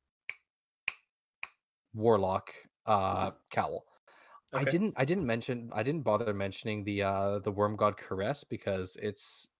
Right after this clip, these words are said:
Speaker 1: it's really simple. It's, it basically just outlines that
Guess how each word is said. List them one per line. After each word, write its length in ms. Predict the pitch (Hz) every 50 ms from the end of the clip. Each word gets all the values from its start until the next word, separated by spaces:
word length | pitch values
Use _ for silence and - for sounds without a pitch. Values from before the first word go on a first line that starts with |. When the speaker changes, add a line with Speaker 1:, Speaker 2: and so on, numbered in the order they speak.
| _ _ -
Speaker 1:
it's 160 | 131 123 -
really 240 | 120 113 127 127 120
simple. 460 | - - - 101 95 127 151 170 - - - - - - -
It's, 180 | - 135 - -
it 140 | - 139 120
basically 340 | 143 143 143 - 156 147 131
just 180 | 131 123 - -
outlines 500 | - 110 107 107 104 101 101 101 104 107 -
that 260 | 110 101 98 101 -